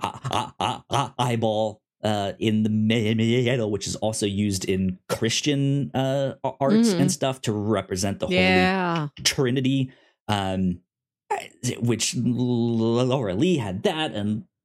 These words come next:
Speaker 1: Lottie now has the, it, th-, there's just, there's, look, it, it's a little bit too far out there. I don't think these are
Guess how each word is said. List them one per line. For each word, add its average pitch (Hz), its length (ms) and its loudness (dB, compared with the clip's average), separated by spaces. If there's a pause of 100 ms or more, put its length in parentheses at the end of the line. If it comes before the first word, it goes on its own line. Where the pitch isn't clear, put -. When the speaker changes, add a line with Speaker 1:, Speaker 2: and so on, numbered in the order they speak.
Speaker 1:
Lottie 147 340 0
now 120 160 0
has 120 300 -2
the, 117 200 0
it, - 300 4
th-, 196 160 4
there's 202 180 0
just, 240 280 0
there's, 202 320 0 (320)
look, 147 240 0
it, - 260 -4
it's - 420 0 (640)
a 170 60 2
little 196 220 2
bit 180 220 -2 (520)
too 226 220 2
far 196 280 -2
out 156 220 -2
there. 165 260 0
I 143 120 0
don't 143 340 0
think 170 200 -2
these 135 360 0
are 123 380 0